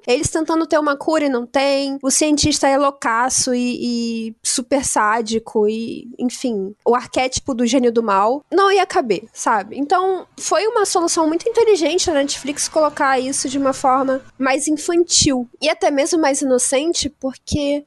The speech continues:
como é a história do Gus, e a narração deixa isso bem claro,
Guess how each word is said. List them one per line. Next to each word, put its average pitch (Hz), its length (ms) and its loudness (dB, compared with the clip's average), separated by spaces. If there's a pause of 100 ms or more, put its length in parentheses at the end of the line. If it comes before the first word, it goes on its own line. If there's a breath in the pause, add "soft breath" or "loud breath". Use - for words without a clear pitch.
(100)
como 523 180 -2
é 466 120 2
a 294 40 2
história 220 480 -2 (140)
do 294 200 2
Gus, - 800 2
e 233 120 2
a 226 40 0
narração 233 680 0
deixa 247 260 0
isso 214 180 -8
bem 208 240 -8
claro, 233 520 0